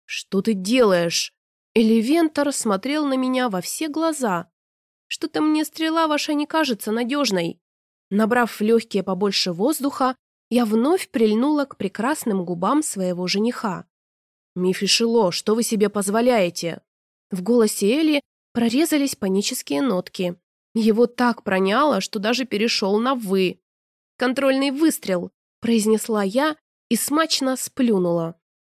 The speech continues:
«Так себе целоваться с нелюбимым. Теперь точно сутки не сможет колдовать. Считай, я его обезвредила».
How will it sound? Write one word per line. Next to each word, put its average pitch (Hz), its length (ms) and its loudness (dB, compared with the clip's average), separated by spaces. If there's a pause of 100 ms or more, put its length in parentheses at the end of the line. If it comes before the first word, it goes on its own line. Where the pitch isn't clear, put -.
(180)
«Так 269 280 2
себе 180 540 -4
целоваться 208 600 0
с - 100 -8
нелюбимым. 202 720 0 (560)
Теперь 302 300 0
точно 277 420 0
сутки - 380 -4
не 202 140 2
сможет 214 400 -4
колдовать. 214 640 -2 (320)
Считай, 339 540 0 (120)
я 339 200 0
его 311 180 0
обезвредила». 233 840 0